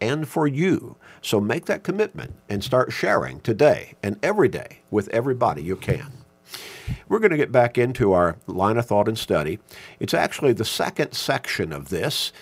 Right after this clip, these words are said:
We're trying to get across the, the important emphasis. Don't let the devil win in your life. Again, we've said that there are people out there who don't believe really in the devil.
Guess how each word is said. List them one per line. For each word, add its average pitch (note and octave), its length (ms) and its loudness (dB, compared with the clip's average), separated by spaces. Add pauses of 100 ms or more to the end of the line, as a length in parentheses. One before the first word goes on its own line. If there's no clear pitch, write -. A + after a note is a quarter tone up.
(480)
We're D3 240 0 (440)
trying - 300 0
to D3 80 2
get C3+ 180 -2
across C#3 560 0
the, G2+ 320 0
the G#2 200 2
important E3+ 680 0
emphasis. A#2+ 720 -4 (380)
Don't E3+ 400 2 (100)
let B2 360 2
the D3 100 2
devil G#2 440 4
win G2 580 0 (200)
in F2+ 160 0
your F2+ 220 2
life. - 440 -4 (640)
Again, G#2 520 4
we've G#2+ 200 4
said F#2+ 380 2
that F#2+ 200 2
there G#2 200 6
are F2+ 220 4 (180)
people A2+ 320 2
out A2+ 220 6
there G#2 240 0
who F#2 340 2 (720)
don't B2 220 2
believe E3 340 2
really E2+ 280 0
in E2 100 -4
the E2+ 80 -4
devil. F#2 380 -4